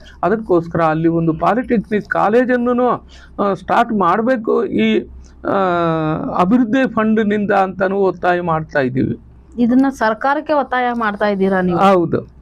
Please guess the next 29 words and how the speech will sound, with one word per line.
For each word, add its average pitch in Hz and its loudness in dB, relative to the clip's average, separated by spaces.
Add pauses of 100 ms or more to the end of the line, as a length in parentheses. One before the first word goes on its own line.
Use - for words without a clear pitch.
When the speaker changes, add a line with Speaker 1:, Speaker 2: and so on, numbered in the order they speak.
Speaker 2:
ಕಾಲೇಜ್ 220 -2
ಅನ್ನೋದು 220 0
ಬಂದ್ರೆ 214 0
ಅವಾಗ 226 0 (420)
ರೈತರ 240 0
ಮಕ್ಕಳು 226 0
ಓದ್ತಾರೆ, 220 2
ಅವ್ರ 233 2
ಎಜುಕೇಶನ್ 269 -2
ತಕ್ಕಂತೆ 294 -2
Speaker 1:
ಹ. 262 -2 (160)
Speaker 2:
ಅವರು 311 2
ಅಂದ್ರೆ 262 0
ಸೋಲಾರ್ 277 0
ಪ್ಲಾಂಟ್ 262 -2
ಅಲ್ಲಿ 254 0
ಕೂಡ 254 0 (180)
ಕೆಲ್ಸ 262 0
ಸಿಗುತ್ತೆ. 240 0
Speaker 1:
ಹೌದು. 170 0 (360)
Speaker 2:
ಹೀಗಾಗಿ 269 2
ಒಟ್ನಲ್ಲಿ 285 0
ಅಲ್ಲಿ 262 0
ಒಂದು 254 2
ಕಾಲೇಜ್ 262 0
ಬರ್ಬೇಕನ್ನೋದು 240 0
ನಿಮ್ಮ 269 4
ಉದ್ದೇಶ? 190 0
Speaker 1:
ಉದ್ದೇಶ. 151 2